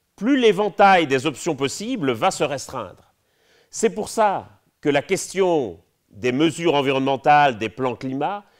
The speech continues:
c'est aussi une question démocratique de première importance, et c'est pour ça qu'il est tellement important de déployer ces mesures au niveau local, de consulter les gens, de faire participer les gens à l'élaboration de ces mesures, de manière à ce que ce soit des transformations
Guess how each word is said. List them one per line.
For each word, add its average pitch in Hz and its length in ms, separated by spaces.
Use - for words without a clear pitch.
c'est - 360
aussi 202 240
une 180 120
question 165 380
démocratique 165 840
de 131 80
première 147 380
importance, 190 680
et 180 100
c'est 247 220
pour 214 160
ça 240 160
qu'il 151 160
est 135 100
tellement 190 320
important 175 640
de 135 120
déployer 175 420
ces 160 140
mesures 156 340
au 139 80
niveau 135 240
local, 208 500
de 156 100
consulter 190 640
les 160 140
gens, 214 400
de 160 180
faire - 380
participer 185 1120
les 127 240
gens 143 240
à 123 60
l'élaboration 156 760
de 131 100
ces 135 140
mesures, 170 360
de 156 100
manière 160 300
à 185 60
ce - 80
que 160 80
ce 143 160
soit 175 280
des 147 120
transformations 151 800